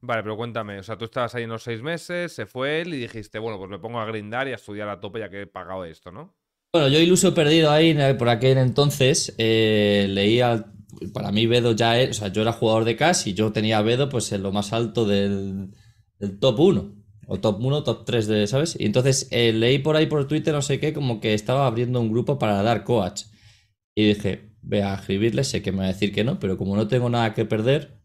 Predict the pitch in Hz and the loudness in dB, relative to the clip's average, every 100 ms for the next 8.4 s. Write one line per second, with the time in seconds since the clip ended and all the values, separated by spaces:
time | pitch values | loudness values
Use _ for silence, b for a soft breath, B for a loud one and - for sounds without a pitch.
0 | _ - 117 139 131 127 120 127 135 143 | _ -16 -12 -8 -8 -10 -10 -10 -10 -10
1 | 139 113 110 135 147 185 226 _ _ _ | -10 -10 -10 -10 -12 -14 -16 _ _ _
2 | _ _ _ _ _ _ - 101 - 135 | _ _ _ _ _ _ -16 -16 -14 -14
3 | 151 - 98 123 117 - 117 143 160 156 | -14 -16 -10 -8 -8 -4 0 0 2 2
4 | 156 165 147 170 160 120 113 151 147 139 | 2 2 2 4 4 4 2 0 0 -2
5 | 120 113 104 110 147 135 127 123 - 101 | 0 -2 0 0 0 0 0 0 0 0
6 | 101 110 135 127 117 104 104 107 104 110 | 2 4 4 4 2 0 -2 -2 0 0
7 | 107 113 156 107 127 120 117 139 _ _ | 0 0 2 0 -2 -2 -4 -8 _ _
8 | _ - 90 | _ -20 -20